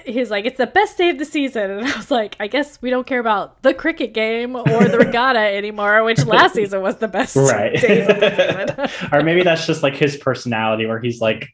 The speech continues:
Speaker 2: "This one thing that we're doing right now is the best thing I've ever seen." <laughs>
Speaker 1: Probably, probably. I don't know if they were there at a different point in the summer. Like, maybe she was
Speaker 2: Mm.
Speaker 1: there late summer last time, and this is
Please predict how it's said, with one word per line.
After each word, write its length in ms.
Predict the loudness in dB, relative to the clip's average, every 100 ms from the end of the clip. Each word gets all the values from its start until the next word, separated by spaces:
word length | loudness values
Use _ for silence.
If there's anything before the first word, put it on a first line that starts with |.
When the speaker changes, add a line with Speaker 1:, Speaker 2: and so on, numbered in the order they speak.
| _ -4
Speaker 2:
"This 320 | 0 0 0
one 240 | 0 0
thing 140 | 0 2
that 120 | 2
we're 100 | 2
doing 300 | 0 -2 -2
right 180 | -4 -2
now 260 | -2 -4 -6
is 220 | -8 -8 -4
the 60 |
best 300 | -4 -4 -4
thing 140 | 0 2
I've 120 | 2
ever 180 | 2 0
seen." 540 | -2 -12 -12 -8 -6 -6 -4 -4 -4 -12
<laughs> 500 | -14 -16 -16 _ _
Speaker 1:
Probably, 480 | 0 0 0 -4 -8
probably. 540 | -10 -14 -14 -14 -16 _ _ _ -20 -20 -20 -20 _ -20 -10
I 40 |
don't 100 | -2
know 60 | -2
if 80 | 0
they 100 | 0
were 100 | 0
there 180 | 0 0
at 60 |
a 80 | -2
different 600 | -6 -14 -10 -10 -10 -14
point 320 | -12 -10 -10 -10
in 80 |
the 100 | -10
summer. 400 | -8 -6 -4 -4
Like, 280 | -4 -6 -4
maybe 260 | 0 2 2
she 120 | 0
was 120 | -4
Speaker 2:
Mm. 40 | -6
Speaker 1:
there 200 | -8 -8
late 400 | -12 -14 -16 -14
summer 320 | -10 -6 -6
last 300 | -6 -8 -6
time, 400 | -4 -4 -4 -8
and 100 | -10
this 140 | -12
is 140 | -12